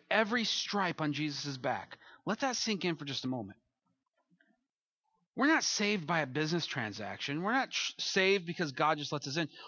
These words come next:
We're saved by every stripe on his back, every thorn in his brow, every spear in his side, every drop of blood that was shed. Every bit of pain inflicted upon Jesus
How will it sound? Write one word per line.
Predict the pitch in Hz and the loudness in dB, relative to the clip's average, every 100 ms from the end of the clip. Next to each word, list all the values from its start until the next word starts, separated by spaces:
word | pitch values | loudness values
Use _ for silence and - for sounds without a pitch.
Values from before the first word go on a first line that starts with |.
| - | 0
We're | 175 | 2
saved | - - 220 233 254 269 - - - | 2 2 2 4 4 2 -2 -8 0
by | 165 170 | 2 4
every | 185 202 | 4 4
stripe | 190 - 220 226 254 - | 0 2 6 6 6 0
on | 202 | -2
his | 196 165 | -2 0
back, | 147 190 202 185 | 4 4 4 0
every | 160 147 | -2 -2
thorn | - 214 226 | 0 0 2
in | 214 | 0
his | 190 147 | 0 0
brow, | 170 175 180 175 - | 2 4 4 2 -2
every | 170 165 | -2 0
spear | 156 - 220 220 | -2 -2 2 4
in | 208 190 | 4 0
his | 170 | 0
side, | - 185 180 185 - - | 2 6 6 4 -2 0
every | 175 180 | 2 2
drop | 143 180 208 | 4 4 6
of | 226 156 | 2 2
blood | 175 180 170 | 6 6 6
that | 165 156 | 2 0
was | 151 | 0
shed. | - 180 147 107 _ _ _ _ _ - - - - | 2 2 2 -2 _ _ _ _ _ -20 -20 -4 8
Every | 220 233 294 302 302 _ _ _ _ _ | 8 8 4 4 0 _ _ _ _ _
bit | 185 175 233 226 | 2 8 8 6
of | 185 - | -2 -4
pain | - 220 226 233 226 | -4 2 4 4 2
inflicted | 180 - 214 220 220 | -2 0 0 0 0
upon | 190 185 165 | 0 0 0
Jesus | 139 196 226 226 247 | 2 2 4 4 2